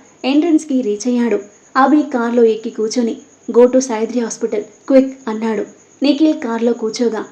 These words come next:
కార్ స్టార్ట్ చేశాడు దీపేష్. "రే అభి, ఏమైందిరా? హాస్పిటల్ ఏంటి? ఎవరికేమైంది?" ఆయాసంతో రొప్పుతూ అడిగాడు నిఖిల్. ఉలుకు పలుకు లేకుండా ఆందోళనగా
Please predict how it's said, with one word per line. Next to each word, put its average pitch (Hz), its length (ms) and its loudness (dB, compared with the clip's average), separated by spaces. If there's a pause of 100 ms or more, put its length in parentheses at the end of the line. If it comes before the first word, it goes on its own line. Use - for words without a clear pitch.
(240)
కార్ 240 180 2
స్టార్ట్ 226 380 -8
చేశాడు 247 340 0
దీపేష్. 214 420 -4 (500)
"రే 262 160 8
అభి, 262 360 4 (160)
ఏమైందిరా? 262 680 6 (340)
హాస్పిటల్ 339 420 4
ఏంటి? 277 400 4 (280)
ఎవరికేమైంది?" 277 760 6 (340)
ఆయాసంతో 277 560 4
రొప్పుతూ 240 500 -2 (100)
అడిగాడు 254 400 2
నిఖిల్. 214 340 -2 (400)
ఉలుకు 330 320 4
పలుకు 240 320 2
లేకుండా 220 520 -2 (320)
ఆందోళనగా 262 640 4